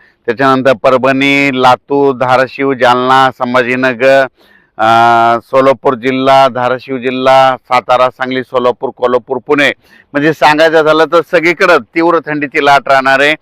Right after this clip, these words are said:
म्हणून हा अंदाज लक्षात घ्यायचा. राज्यात सध्या तरी पावसाचं असं वातावरण नाही, म्हणून हा अंदाज देखील सर्व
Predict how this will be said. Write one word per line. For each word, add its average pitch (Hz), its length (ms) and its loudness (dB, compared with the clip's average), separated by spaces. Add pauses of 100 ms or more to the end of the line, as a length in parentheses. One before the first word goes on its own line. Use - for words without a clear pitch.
(300)
म्हणून 151 180 0
हा 147 140 2
अंदाज 139 280 2
लक्षात 123 360 -2
घ्यायचा. 113 180 -2 (520)
राज्यात 151 380 2 (140)
सध्या 151 280 0 (120)
तरी 190 320 2 (640)
पावसाचं 165 460 2
असं 170 320 2
वातावरण 165 460 2
नाही, 165 200 0
म्हणून 156 260 -6
हा 139 300 2
अंदाज 139 260 0
देखील 131 320 -8
सर्व 135 240 -4